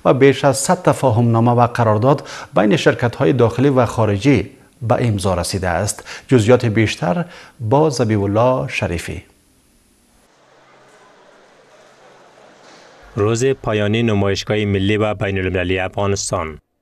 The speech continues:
Speaker 2: حضور بازدید کنندگان همچنان پررنگ. نمایشگاهی که پای اقشار مختلف مردم را برای بازدید از تولیدات داخلی به اینجا کشانده.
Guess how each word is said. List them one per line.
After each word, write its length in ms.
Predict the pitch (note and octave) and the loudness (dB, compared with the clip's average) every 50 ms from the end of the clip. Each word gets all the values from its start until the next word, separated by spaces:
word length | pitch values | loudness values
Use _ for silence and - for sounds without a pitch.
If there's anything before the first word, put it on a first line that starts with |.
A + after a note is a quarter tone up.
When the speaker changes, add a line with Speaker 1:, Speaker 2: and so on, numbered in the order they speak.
| _ _ _ _ _ _ _ _ _ _ _ _ C3 _ _ _ _ _ _ _ _ _ _ _ _ _ _ _ _ _ _ _ _ _ _ _ _ _ _ _ - - - | _ _ _ _ _ _ _ _ _ _ _ _ _ _ _ _ _ _ _ _ _ _ _ _ _ _ _ _ _ _ _ _ _ _ _ _ _ _ _ _ -14 -8 -4
Speaker 2:
حضور 380 | D3+ C#3+ C3+ B2+ C#3 C3+ C3+ C3 | -2 -2 0 0 0 0 0 0
بازدید 440 | A2 B2 A#2+ A#2 G#2 A2 A2 - | -2 -2 -2 -2 -2 -2 -4 -4
کنندگان 540 | - - A#2 A2+ A2 G#2+ G#2+ G2+ A#2 A#2+ A#2+ | -4 -4 -2 0 0 0 -2 -2 -2 -2 -2
همچنان 600 | B2 G2+ G2+ G#2+ F#2 F2 - - - G2+ G2+ G2+ G2 | -4 -4 -4 -6 -6 -6 -8 -6 -4 -4 -2 -4 -4
پررنگ. 540 | G#2 - A#2 G#2+ G2 G#2 F#2 E2 D#2 D2+ D2+ _ _ _ _ _ _ _ _ _ _ _ _ _ _ - | -4 -6 -6 -4 -2 -4 -4 -6 -8 -14 -18 _ _ _ _ _ _ _ _ _ _ _ _ _ _ -2
نمایشگاهی 640 | D3+ D3 D3 C#3 C3+ C3 - - - C3+ C3+ C3+ C3 | -2 0 0 0 0 -2 -2 -2 -2 -2 -2 -2 -2
که 160 | - C#3 C3 | -2 -4 -4
پای 340 | B2 - - C3+ C3 C3 B2+ | -4 -4 -4 -2 0 0 0
اقشار 440 | B2 A#2 - - - C3 A#2+ B2 B2 | -2 -4 -6 -6 -4 -2 -2 0 0
مختلف 520 | A#2+ A#2 A2 - - A#2+ A2+ A#2 - - | 0 -2 -4 -6 -6 -4 -4 -4 -2 -2
مردم 440 | A#2 G#2 F#2+ F2+ F2 F2 G#2+ A#2+ C3 | -2 -2 -2 -2 -4 -4 -2 -2 0
را 180 | C3 C3+ C#3 | 0 0 -2
برای 320 | C3 A#2 C3 C3 C#3 D3 C#3+ | -2 -2 -2 -2 0 -2 -2
بازدید 520 | A#2+ G#2+ A2+ A#2+ A#2+ A2+ G#2+ A#2+ B2+ B2+ | -4 -4 -4 -4 -4 -4 -2 -2 -2 -2
از 180 | C3 B2+ - - | -2 -4 -4 -4
تولیدات 460 | - A#2 A2 A2 G2+ - A2+ A#2 - | -4 -4 -2 -2 -2 -2 -4 -2 -2
داخلی 480 | A2 G2 G2+ F#2+ F2+ - - G#2+ A2 G#2+ | -2 -2 -2 -4 -4 -4 -4 -4 -4 -2
به 100 | G#2+ A#2 | -2 -4
اینجا 320 | A#2 A#2 A#2 A#2 C3+ A#2+ | -4 -4 -2 -2 -2 -4
کشانده. 680 | - - E2+ - - G2 D#2+ D#2+ D#2 D#2+ D#2 D2+ D#2 | -4 -6 -8 -8 -6 -6 -6 -6 -4 -6 -6 -8 -10